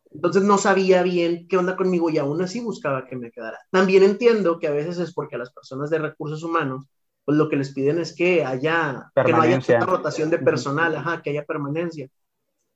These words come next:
Speaker 1: Entonces, sin querer, todos somos partícipes en ocasiones de que en las empresas nos, nos lleguen a, a aplastar tanto. No, de-, yo ahorita hacía el comentario de la escuela pública y privada, porque entiendo que muchas personas, como yo,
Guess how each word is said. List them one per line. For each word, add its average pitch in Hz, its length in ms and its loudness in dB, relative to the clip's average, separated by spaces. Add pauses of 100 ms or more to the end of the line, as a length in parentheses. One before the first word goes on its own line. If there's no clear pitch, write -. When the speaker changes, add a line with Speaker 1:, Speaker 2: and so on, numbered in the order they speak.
(160)
Speaker 1:
Entonces, 185 360 2
sin 202 180 0
querer, 185 520 2
todos 202 460 0
somos 190 280 -4
partícipes 190 800 -4
en 147 140 -4
ocasiones 165 680 -2
de 143 200 -6
que 143 100 -8
en 139 100 -4
las 139 160 -8
empresas 131 560 -6
nos, 151 480 -6 (120)
nos 139 580 -12 (380)
lleguen 147 320 -4
a, 214 80 -6 (280)
a 147 220 -8
aplastar 143 500 -8
tanto. 233 300 -2
No, 165 300 -4
de-, 165 240 -6
yo 185 140 8
ahorita 196 340 4
hacía 196 140 -2
el 190 60 -4
comentario 185 480 0
de 185 60 0
la 180 60 0
escuela 160 300 -2
pública 175 340 -4
y 190 40 -16
privada, 175 440 0 (400)
porque 180 340 0
entiendo 180 460 2
que 226 100 0
muchas 196 320 -2
personas, 196 680 -4
como 123 200 -10
yo, 160 400 0